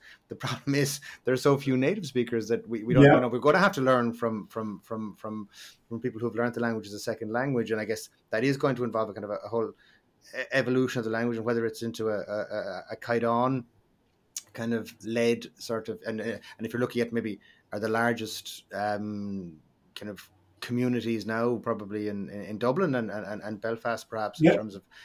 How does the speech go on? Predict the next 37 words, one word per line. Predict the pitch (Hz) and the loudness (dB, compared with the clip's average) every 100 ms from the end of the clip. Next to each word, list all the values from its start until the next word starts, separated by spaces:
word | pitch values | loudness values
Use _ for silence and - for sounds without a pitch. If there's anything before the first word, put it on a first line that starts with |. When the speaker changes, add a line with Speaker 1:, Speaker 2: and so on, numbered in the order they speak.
| - | -12
Speaker 1:
you | 113 | -8
know, | 107 | -4
wh-, | 113 98 | -4 -2
wh-, | 117 | -4
where | 110 110 | -2 -4
the | |
language | 107 110 101 | -4 -6 -8
has, | 107 98 104 | -10 -10 -10
has, | 101 | -12
has | - 101 | -10 -12
evolved, | 104 107 113 110 107 | -6 -2 -2 -2 -6
and, | 104 104 | -10 -12
and, | 104 104 | -12 -12
and, | 95 | -14
and | 104 | -10
that's | 104 - | -10 -8
certainly | 110 107 | -10 -10
gonna | 107 | -10
be | 95 | -12
subject | 110 95 95 | -12 -14 -14
to | |
change. | - 120 120 110 - _ - | -8 -4 -2 -4 -8 _ 6
Speaker 2:
I | |
mean, | 175 | 10
there's | 180 175 170 | 12 10 12
the, | 190 185 | 12 12
the, | 175 170 - | 12 6 8
the, | 175 170 | 12 12
the | 165 | 12
idea | 175 165 202 226 | 12 10 8 6
of | |
the | 170 | 8
native | 160 165 185 156 | 8 10 10 6
speakers | - 170 170 160 151 139 - | 6 6 8 8 8 8 4
as, | - 147 160 | 4 6 8
as | 156 131 | 6 4
being, | 151 151 151 139 | 4 4 4 2